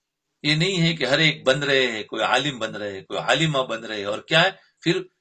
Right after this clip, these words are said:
फिर दूसरे पर फजीलत बनाते हैं, मेरे पास ये है, मेरे पास, अरे इसके लिए नहीं, अमल करो, दूसरों को नफा पहुंचाओ, और उसके जरिए दूसरों की खिदमत करो, खिदमत करो।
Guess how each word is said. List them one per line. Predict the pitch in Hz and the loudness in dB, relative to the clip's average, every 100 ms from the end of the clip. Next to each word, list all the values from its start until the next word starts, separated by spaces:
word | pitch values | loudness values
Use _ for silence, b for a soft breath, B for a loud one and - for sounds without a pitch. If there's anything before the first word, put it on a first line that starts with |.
| _ | _
फिर | 165 190 | 0 0
दूसरे | - 160 190 196 | 2 0 6 4
पर | 196 180 | 4 0
फजीलत | - 160 185 185 123 | 2 4 6 6 4
बनाते | - 110 85 98 | 0 0 -2 -14
हैं, | |
मेरे | 95 113 139 135 123 - | -6 -2 0 -2 -4 -8
पास | 101 - | -8 -2
ये | 127 139 | 0 2
है, | 113 95 | 0 -6
मेरे | 110 | -14
पास, | - _ | -20 _
अरे | - - | -8 -6
इसके | 160 - 160 | -6 -4 -4
लिए | 139 | -4
नहीं, | 101 101 87 - _ _ _ _ _ | -6 -12 -16 -20 _ _ _ _ _
अमल | 120 160 180 160 | 0 4 2 2
करो, | 147 165 220 | 0 4 2
दूसरों | 190 165 190 | 2 2 2
को | 202 262 | 4 4
नफा | 165 165 147 | 6 6 4
पहुंचाओ, | 104 98 - - _ _ _ _ _ _ _ _ _ _ _ b b b | 0 -14 -16 -18 _ _ _ _ _ _ _ _ _ _ _ b b b
और | 139 185 | 0 0
उसके | - 240 | 2 2
जरिए | 170 240 254 247 | 4 2 2 -2
दूसरों | 214 190 262 | -2 -2 -2
की | 269 262 | 2 0
खिदमत | - 208 277 285 262 | 0 -4 2 2 2
करो, | 120 - - _ _ _ _ _ _ _ _ _ _ _ _ _ _ _ _ | -10 -10 -14 _ _ _ _ _ _ _ _ _ _ _ _ _ _ _ _
खिदमत | - 214 262 214 | -10 -8 -4 -4
करो। | 151 - - | -4 -14 -16